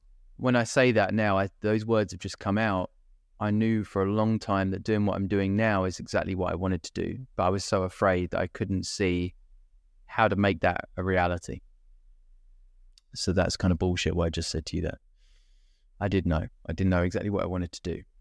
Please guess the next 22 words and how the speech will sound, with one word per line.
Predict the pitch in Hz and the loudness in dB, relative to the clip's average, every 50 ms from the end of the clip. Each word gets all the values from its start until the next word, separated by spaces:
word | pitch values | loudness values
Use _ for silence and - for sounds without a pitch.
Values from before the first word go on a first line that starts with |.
| - _ _ _ - - _ _ - - _ _ _ - - - 131 131 110 95 | -20 _ _ _ -20 -20 _ _ -20 -20 _ _ _ -18 -14 -12 -10 -10 -10 -12
<clears throat> | - _ _ - - - | -14 _ _ -20 -6 -2
And | 139 143 | -2 -2
so | - - 160 | 0 0 0
what | 160 147 | 2 2
I'm | 147 143 | 2 2
getting | 127 - 143 120 131 131 131 | 2 0 0 0 0 0 0
at | 123 107 113 | 0 -2 -2
in | 110 104 | -2 0
this | 101 98 95 95 - - - - | 0 0 -2 -4 -6 -12 -20 -14
is | - 107 107 104 - - | -8 -6 -6 -6 -8 -6
that | - 104 101 95 - _ _ _ _ _ _ - _ _ _ _ _ _ _ _ - _ _ _ - - - _ _ _ - - - _ - - - _ _ _ - - - - _ _ - - _ _ _ _ _ _ _ - - - - - - - - - 107 104 110 - _ _ _ _ - - - _ - _ _ - - - - - - _ - - - - - - | -6 -4 -4 -4 -6 _ _ _ _ _ _ -20 _ _ _ _ _ _ _ _ -20 _ _ _ -20 -20 -20 _ _ _ -20 -20 -20 _ -20 -20 -20 _ _ _ -20 -20 -20 -20 _ _ -20 -20 _ _ _ _ _ _ _ -14 -12 -12 -10 -10 -10 -12 -12 -12 -14 -14 -14 -14 _ _ _ _ -20 -20 -20 _ -20 _ _ -20 -20 -20 -20 -20 -20 _ -20 -20 -20 -20 -12 -10
the | 120 | -8
certainty | - - - 147 135 135 - - 127 117 - 127 123 | -6 2 6 6 6 6 6 4 2 2 2 0 2
you're | 123 113 110 107 | 2 2 2 2
clinging | - - 120 117 120 120 117 117 | 0 0 2 4 4 4 4 2
to | - - 104 101 98 - | 2 0 0 0 0 0
in | 98 101 95 | 0 0 2
life | 92 90 87 85 87 - | 2 2 0 0 -2 -4
is | 95 90 104 | -6 -2 0
not | 101 92 98 | 0 0 0
even | 95 95 92 90 85 | -2 -2 -2 -2 -2
real. | 87 90 90 90 87 - | -2 -2 -4 -6 -8 -12